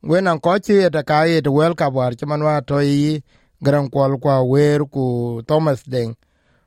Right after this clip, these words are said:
Ku koi ko win to ke pol a ku dwa chich. Aya ko kolo gwom ku Babylon piathich.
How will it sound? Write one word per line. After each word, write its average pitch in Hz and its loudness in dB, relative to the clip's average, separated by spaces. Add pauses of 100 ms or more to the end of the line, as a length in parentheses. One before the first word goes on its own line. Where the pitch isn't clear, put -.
Ku 180 -4
koi 202 0
ko 180 0
win 170 2
to 180 0
ke 170 -2
pol 135 0
a 143 2
ku 147 -4
dwa 135 2
chich. 117 -10 (480)
Aya 170 2
ko 180 -4
kolo 170 0
gwom 127 -2
ku - -14
Babylon 143 -2
piathich. 117 -8